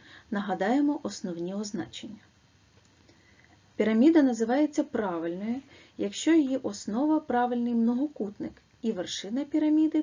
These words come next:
проєктується в центр цієї основи.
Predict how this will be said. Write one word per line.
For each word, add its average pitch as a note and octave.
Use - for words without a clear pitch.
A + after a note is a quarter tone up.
проєктується A3+
в B3
центр F#3
цієї -
основи. G#3